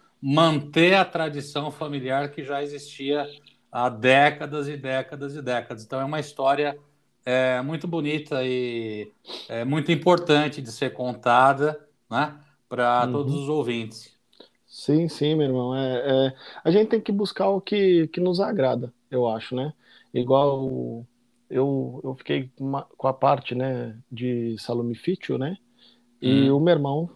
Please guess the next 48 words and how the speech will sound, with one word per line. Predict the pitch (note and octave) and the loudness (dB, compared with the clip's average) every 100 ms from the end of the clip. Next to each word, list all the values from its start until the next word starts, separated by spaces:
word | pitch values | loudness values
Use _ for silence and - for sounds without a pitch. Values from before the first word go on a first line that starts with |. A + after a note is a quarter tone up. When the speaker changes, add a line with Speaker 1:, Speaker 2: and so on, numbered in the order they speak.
| - | -6
Speaker 2:
ele, | D3 C3 C3+ | -4 -4 -6
como | - C3 B2+ | -6 -2 0
ele | B2+ C3 B2 C3 - | 2 0 -2 -8 -8
gosta | B2 C3 B2 - | -4 -2 -2 -4
mais | A#2 A#2+ A2 | -4 -4 -6
da | A#2 | -6
parte | - A2+ A2 - | -2 -2 -4 -6
de | |
massas, | C3 C3+ D3 D#3+ | -4 -2 -2 -2
ele | D#3 D3 | 0 -2
faz | - C#3+ C#3+ | 0 0 0
a | D#3+ | 0
parte | C#3+ C#3 D#3 | -2 -2 -6
de, | C#3+ - - | -10 -14 -12
de | C3 C3 | -12 -6
pastifício. | - C3+ - - E3 - C3 | -2 -2 -4 -4 -4 -2 -4
Então, | B2 D3+ E3 - - | 0 0 -2 -10 -14
a | - | -6
gente | F3+ A#3+ | -4 -2
tem | A#3+ | -4
que | G#3+ | -2
buscar | G#3 G3+ - F3+ | -4 -4 -6 -6
o | |
que | - | 0
a | F#3 | 2
gente | F#3+ F#3 | 4 2
gosta, | A#3 E3 C#3+ - | 4 4 4 2
a | |
gente | C3+ C#3 - | 0 0 -4
tem | D3+ | -6
que | C#3 | 0
a-, | C#3+ C3+ B2+ _ _ _ _ - | 0 0 -4 _ _ _ _ -2
agregar | B2 B2+ C#3 B2+ C3+ C3 A#2 G#2 - _ - - | 0 2 0 4 4 4 2 -4 -12 _ -20 -8
o | C3 | -6
prazer | D3 D3 C3+ B2+ D3+ | 0 2 2 2 4
a | C3 | 4
isso | A#2 - - - | 0 -6 -12 -8
tudo, | A#2 A#2 | -6 -2
né? | A#2+ C3+ - _ _ _ _ _ | -2 -4 -8 _ _ _ _ _
É, | - F3+ F3+ | 2 4 4
é | |
Speaker 1:
Uhum. | F3+ | 2
Speaker 2:
lógico | G3 E3+ - C3+ | 2 2 0 -8
que | - | -2
a, | D3 C#3 C3 B2+ B2+ B2 A#2+ A2+ A2 A2 G#2+ | 0 0 -2 -6 -6 -4 -4 -6 -8 -10 -16
a | |
salumeria, | - A#2+ B2+ B2+ A#2 A2+ C3+ E3 B2 | -8 -4 -2 0 -2 2 2 4 2
né, | B2 C3 | 0 -4